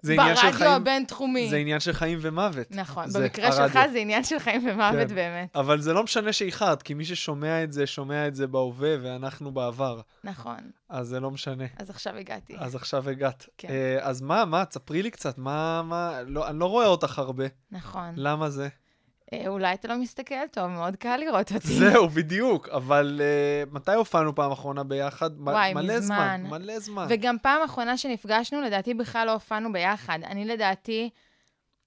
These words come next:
Speaker 2: אמ, אולי התארחתי באיזושהי הופעה בבית ציוני אמריקה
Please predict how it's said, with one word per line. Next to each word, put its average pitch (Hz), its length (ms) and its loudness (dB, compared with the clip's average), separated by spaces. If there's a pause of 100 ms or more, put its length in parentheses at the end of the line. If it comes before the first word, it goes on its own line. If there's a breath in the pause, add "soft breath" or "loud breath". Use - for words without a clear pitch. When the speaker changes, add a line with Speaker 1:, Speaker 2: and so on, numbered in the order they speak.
(160)
Speaker 2:
אמ, 220 60 -4 (720)
אולי 220 240 4
התארחתי 226 560 2
באיזושהי 208 440 0
הופעה 185 340 2
בבית 190 320 0
ציוני 185 320 -4
אמריקה 185 460 -2